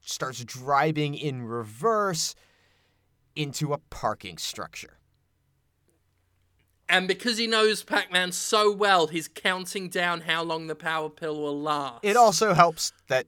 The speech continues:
Speaker 1: they specifically said he's got ten seconds so that the audience would know that. And so
Speaker 2: Yeah.
Speaker 1: he's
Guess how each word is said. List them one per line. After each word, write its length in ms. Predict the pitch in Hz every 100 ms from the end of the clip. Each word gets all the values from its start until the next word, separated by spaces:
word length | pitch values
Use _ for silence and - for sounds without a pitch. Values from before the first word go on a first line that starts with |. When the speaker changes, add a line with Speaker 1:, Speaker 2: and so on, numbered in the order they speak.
| _
Speaker 1:
they 180 | 113 135
specifically 680 | 127 - 147 165 156 147 135
said 320 | - 151 127
he's 140 | 120
got 240 | - 131 -
ten 260 | 151 127
seconds 480 | 117 156 135 123 110
so 140 | - 110
that 160 | 82
the 140 | 113 147
audience 500 | 240 202 127 107 110
would 140 | 104
know 200 | 104 104
that. 460 | 101 107 160 - - _ _ _ _ _ _ _ _ - - - - - -
And 380 | - 139 139 135
so 140 | 147
Speaker 2:
Yeah. 380 | 143 143 131
Speaker 1:
he's 60 | 123